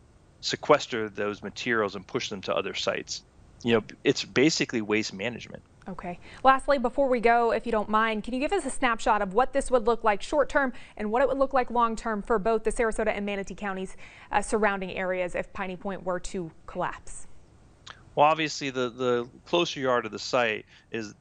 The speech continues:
Speaker 1: the higher problem you're going to have. So Manatee's obviously going to possibly be impacted as well as the bay. So, you know, look, we're a tourist attraction. We have all these beautiful beaches that people come to. I live here in Sarasota, and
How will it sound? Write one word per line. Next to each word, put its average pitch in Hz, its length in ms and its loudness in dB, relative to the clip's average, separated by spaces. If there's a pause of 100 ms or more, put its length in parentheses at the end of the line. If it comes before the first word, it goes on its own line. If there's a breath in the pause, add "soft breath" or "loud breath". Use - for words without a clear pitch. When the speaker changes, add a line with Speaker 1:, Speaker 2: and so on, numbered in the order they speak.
(120)
Speaker 1:
the 104 140 -2
higher 123 320 2
problem 104 380 -4
you're 95 80 -12
going 95 240 -10
to 95 60 -10
have. 95 260 -4
So - 100 -6
Manatee's 123 400 0
obviously 101 420 -4
going 101 280 -10
to 104 220 -10 (360 loud breath)
possibly 120 460 0
be 98 240 -12
impacted 101 500 -6
as 98 180 -6
well 101 160 -6
as 92 100 -8
the 95 60 -12
bay. 104 320 0
So, 123 280 -4 (240 loud breath)
you 240 80 0
know, 196 100 2
look, 185 240 -2
we're 208 160 2
a 175 60 -2
tourist 214 400 -6
attraction. 101 460 -6
We 139 80 -4
have 151 120 0
all 143 80 -2
these 123 140 -8
beautiful 113 340 -6
beaches 117 320 -6
that 101 140 -6
people - 180 -2
come 107 220 0
to. - 180 -6
I 147 140 2
live 135 260 -2
here 104 160 -6
in 95 80 -8
Sarasota, 107 600 -4 (340 loud breath)
and 123 320 -2